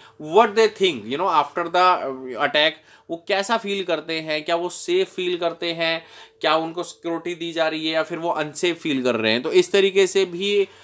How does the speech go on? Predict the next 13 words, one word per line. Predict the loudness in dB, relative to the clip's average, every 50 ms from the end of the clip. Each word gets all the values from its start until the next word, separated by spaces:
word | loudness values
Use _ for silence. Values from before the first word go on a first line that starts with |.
| -20 _ _ 0
कोई | 2 2 2
मीडिया | 2 0 -2 0 2 2 2 2
चैनल | 2 -2 -4 -2 0 0 0 0 0
या | 0 0 0 0
फिर | 0 -4 -8
कोई | -6 -4 -2 -2 -2 -2
भी | -2 -4 -4 -4 -4 -4 -4
न्यू-, | -4 -4 -4 -4 -4
you | -4 -4 -4 0
know, | 2 2 2 2 0 -4 -6
न्यूज़, | -4 -2 0 0 0 -2 -2
कोई | 0 0 0 0
भी | 2 0 -2 -2